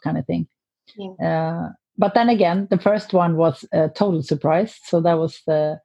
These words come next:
Speaker 1: that was amazing. When he came, we were like, "Okay, he, he was meant to, he was meant to come. He wasn't planned at all."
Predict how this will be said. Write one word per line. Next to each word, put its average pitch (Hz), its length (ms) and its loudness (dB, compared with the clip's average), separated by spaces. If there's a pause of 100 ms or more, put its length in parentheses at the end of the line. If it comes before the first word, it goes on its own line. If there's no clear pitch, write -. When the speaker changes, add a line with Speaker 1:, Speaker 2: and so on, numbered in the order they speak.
(240)
Speaker 1:
that 180 100 2
was 165 120 2
amazing. 165 460 0
When 180 140 2
he 202 120 4
came, 190 320 2
we 170 120 0
were 160 120 0
like, 147 280 -6 (600)
"Okay, 175 420 -2 (140)
he, 190 200 4
he 185 160 2
was 180 200 0
meant 160 260 0
to, 147 320 -2 (320)
he 180 80 2
was 160 180 2
meant - 200 -2
to 151 80 -4
come. 156 240 -8
He 170 100 2
wasn't 160 340 2
planned 147 320 -2
at 151 160 0
all." - 240 -8